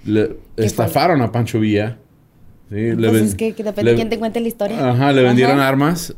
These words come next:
Speaker 1: y cuando llegó, llegaron las armas resultó que,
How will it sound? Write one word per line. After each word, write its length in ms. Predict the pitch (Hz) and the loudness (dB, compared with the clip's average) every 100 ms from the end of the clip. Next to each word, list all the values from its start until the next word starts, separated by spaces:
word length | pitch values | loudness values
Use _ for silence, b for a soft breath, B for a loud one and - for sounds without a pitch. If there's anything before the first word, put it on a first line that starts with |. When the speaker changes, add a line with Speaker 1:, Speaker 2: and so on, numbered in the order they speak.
| - | -4
Speaker 1:
y 480 | 120 117 113 113 107 | 0 2 2 2 0
cuando 260 | 117 110 107 | 0 0 0
llegó, 560 | 110 110 113 117 117 b b b - - 113 | 0 0 0 0 -4 b b b -20 -8 -2
llegaron 400 | 113 117 120 127 | 2 4 4 2
las 140 | 120 | 2
armas 240 | 117 123 | 2 2
resultó 480 | 117 113 110 113 110 | 2 0 0 0 -2
que, 400 | - 107 104 98 | 0 2 2 0